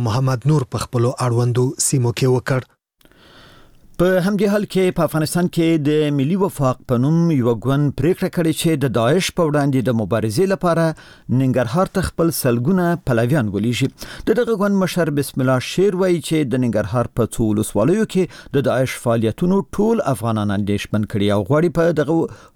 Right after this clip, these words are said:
Speaker 2: حرکت سره د مبارزې لپاره افغانان سره راټول کاندي. نوموړی وایي چې که حکومت د دوی د دې حرکت ملاتړ وکړي، د پام وړ مثبته نتیجه به ترلاسه شي. عام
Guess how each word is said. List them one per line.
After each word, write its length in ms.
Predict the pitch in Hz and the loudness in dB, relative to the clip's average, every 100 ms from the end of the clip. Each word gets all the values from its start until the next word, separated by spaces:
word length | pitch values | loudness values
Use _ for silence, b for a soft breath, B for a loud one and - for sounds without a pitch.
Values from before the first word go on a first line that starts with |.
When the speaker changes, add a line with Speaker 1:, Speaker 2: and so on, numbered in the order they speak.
| 127 | -2
Speaker 2:
حرکت 440 | 139 139 220 - | -2 -2 -4 -2
سره 160 | 113 87 B B - 147 | -2 -4 B B -4 0
د 120 | 185 | 0
مبارزې 460 | 170 185 185 208 214 | 0 0 0 0 -2
لپاره 280 | 180 180 180 143 | 0 -2 -2 -4
افغانان 420 | 120 120 151 170 | -2 0 0 0
سره 180 | 165 175 139 | 0 0 0
راټول 420 | 107 - 151 - 87 | -2 0 -2 -2 -6
کاندي. 260 | 113 120 B B B B B 160 | -4 -6 B B B B B 0
نوموړی 420 | 190 196 185 180 175 | 2 2 0 2 0
وایي 140 | 175 - | 0 -2
چې 320 | 165 160 - | -2 -2 0
که 320 | 156 147 147 135 131 | 0 2 2 0 -4
حکومت 500 | - 139 160 208 160 | -2 -2 0 0 0
د 80 | 135 123 | -2 0
دوی 180 | 151 131 | 0 0
د 80 | 117 135 | 0 0
دې 200 | 135 120 | 0 -2
حرکت 440 | 113 107 135 127 - 117 | -4 -2 -2 -4 -2 0
ملاتړ 460 | 101 - 117 104 190 | 0 0 -2 0 -2
وکړي، 580 | - 226 - - - 127 | 0 -2 -2 -8 -6 -4
د 100 | - 120 | -2 -2
پام 200 | 117 110 | 0 0
وړ 260 | 160 185 175 | 2 2 0
مثبته 480 | 120 - 202 202 147 107 | -2 -2 -2 0 -2 -2
نتیجه 340 | 110 98 123 | -4 -4 -2
به 100 | 143 120 | -2 -4
ترلاسه 420 | 113 107 - 131 147 | -2 -2 -2 -2 -2
شي. 100 | B B B - | B B B -4
عام 140 | 233 | 0